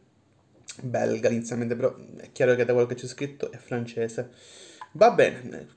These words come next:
e altre particolarità qua sotto è normale, qua abbiamo, come vi dicevo, la linguetta particolare con questo di qua che si deve poi staccare. Perfetto, cambiamo inquadratura, adesso andiamo ad aprirla. Ok, rieccomi, adesso la andiamo ad aprire.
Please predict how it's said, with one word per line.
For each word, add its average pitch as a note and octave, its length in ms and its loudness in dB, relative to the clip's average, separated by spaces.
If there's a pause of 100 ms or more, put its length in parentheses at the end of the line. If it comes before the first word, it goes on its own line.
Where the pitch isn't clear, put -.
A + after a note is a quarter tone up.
e D#3+ 280 8
altre F3 320 8
particolarità F3 560 4
qua D3+ 100 4
sotto C#3+ 380 0
è - 20 4
normale, B2+ 680 0
qua - 280 2
abbiamo, A#2+ 500 0
come A#2+ 240 -2
vi A2+ 80 -2
dicevo, A#2 400 -2
la A#2 80 -2
linguetta A#2 420 -2
particolare B2+ 560 2
con A#2 440 -4
questo B2 260 -4
di C#3+ 140 -10
qua - 140 -6
che B2 100 -8
si - 100 -14
deve B2 160 2
poi A#2+ 160 -2
staccare. A2+ 800 0 (1120)
Perfetto, D3+ 500 0
cambiamo E3+ 260 0
inquadratura, D3 400 2
adesso C3+ 320 0
andiamo B2+ 300 -2
ad G#2+ 60 -6
aprirla. A2+ 600 -4 (640)
Ok, - 180 -10
rieccomi, F3+ 680 -4
adesso C3 460 -6
la A#2 60 -8
andiamo A#2+ 380 -6
ad A#2+ 160 -10
aprire. A2+ 600 -10